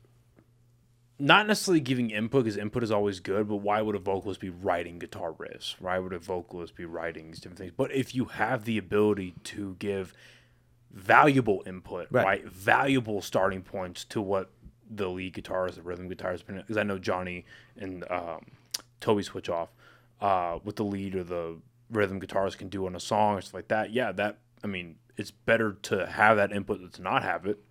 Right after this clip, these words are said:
Speaker 1: 'Cause if you don't have it, you're at zero anyway.
Speaker 2: Mm-hmm.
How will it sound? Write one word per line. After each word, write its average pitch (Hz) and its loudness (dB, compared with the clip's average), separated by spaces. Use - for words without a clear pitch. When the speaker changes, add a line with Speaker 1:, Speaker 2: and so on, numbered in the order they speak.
Speaker 1:
'Cause 107 -4
if 107 -2
you 101 -2
don't 151 8
have 113 6
it, 113 -8
you're 113 6
at 101 0
zero 110 4
anyway. 139 2
Speaker 2:
Mm-hmm. 120 -4